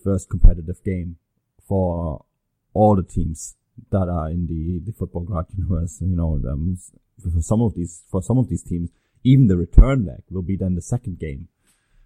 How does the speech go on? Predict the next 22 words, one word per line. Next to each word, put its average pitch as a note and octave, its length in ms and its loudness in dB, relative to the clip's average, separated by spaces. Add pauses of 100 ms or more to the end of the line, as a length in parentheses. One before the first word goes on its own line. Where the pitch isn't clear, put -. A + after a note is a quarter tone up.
right? G2+ 160 -2
And A2 100 2
this C#3+ 100 4
is C#3 120 -4
something D3 280 4
that, G#2+ 240 2
I E2 40 -6
mean, G2 260 0 (300)
how A#2+ 120 -4
many G#2 220 -2
times G#2 300 -2
have D#2+ 120 -4
we G2 120 -2
discussed C3+ 460 -12
that F#2 160 -8
winter F#2 240 -6
break F#2 340 -4
on, E2+ 360 -6
on F2 160 -6
Football F2 360 -8
Grad? E2 260 -10 (680)
Um, D#2+ 560 -12